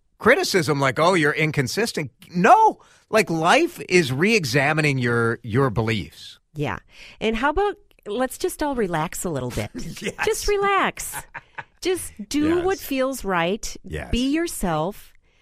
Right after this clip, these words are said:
Speaker 2: Don't put yourself in these little boxes and make all these rules. Just be. Just be.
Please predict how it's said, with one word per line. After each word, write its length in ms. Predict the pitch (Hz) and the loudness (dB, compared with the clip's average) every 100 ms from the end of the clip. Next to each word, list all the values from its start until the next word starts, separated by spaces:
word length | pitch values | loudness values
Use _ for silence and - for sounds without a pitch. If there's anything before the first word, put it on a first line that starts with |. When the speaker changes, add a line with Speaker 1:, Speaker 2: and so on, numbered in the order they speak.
| _ - | _ -4
Speaker 2:
Don't 200 | 220 269 | -2 0
put 180 | 339 330 | 0 0
yourself 400 | 359 - 262 254 | -4 -2 -2 0
in 80 | 262 | -2
these 200 | 226 214 | -2 -2
little 240 | 202 220 214 | -2 -2 -2
boxes 640 | 170 165 185 - 190 185 | 0 -2 -2 -4 -4 -2
and 140 | 185 156 | -2 -2
make 220 | 156 185 | -2 -4
all 140 | 185 | -4
these 200 | 190 190 | -4 -4
rules. 580 | 147 165 156 147 180 202 | -4 -2 -2 -4 -6 -10
Just 360 | - 214 - - _ - | -6 -6 -6 -14 _ -6
be. 380 | 190 170 95 - 175 - | -2 -2 -6 -14 -20 -8
Just 220 | 220 214 | -8 -4
be. 240 | 160 113 | -6 -6